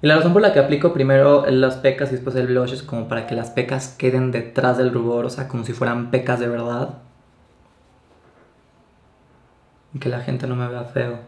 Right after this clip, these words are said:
Está muy aquí, muy concentrado en esta parte, en el filtro, porque es solamente como un look muy, muy bonito, muy girly, muy, mm. Ok, ahora voy a usar el mismo rubor,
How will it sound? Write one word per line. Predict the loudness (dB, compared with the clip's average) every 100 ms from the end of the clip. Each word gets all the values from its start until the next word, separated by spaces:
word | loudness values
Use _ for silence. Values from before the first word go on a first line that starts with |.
| -14
Está | -8 0 0
muy | 2 2 2 0
aquí, | -4 -2 -2
muy | 0 0
concentrado | 0 0 -2 2 2 2
en |
esta | 0 0 0
parte, | 0 0 0 0 2
en | 2
el | 0
filtro, | -2 -4 0 0 0 -2
porque | -4 -2
es | -2
solamente | -2 -2 -2 -4
como | -2 0
un |
look | 0 2
muy, | 0 0 -2 -10 -18 -20 -8
muy | -2 0
bonito, | 2 2 0 0 0
muy | 2 0
girly, | 2 2 2 0
muy, | 0 0
mm. | -2 -2 -2 0 -2 -4 -8 -18 -14 -14 -2
Ok, | -2 2 2 2 2
ahora | 2 2 2 0
voy | 4 4
a |
usar | 2 0 0 2 2 2 -2 -12 -20 -20 -10
el | -6 -4
mismo | -4 -2 -2 0
rubor, | -2 -2 -4 0 0 0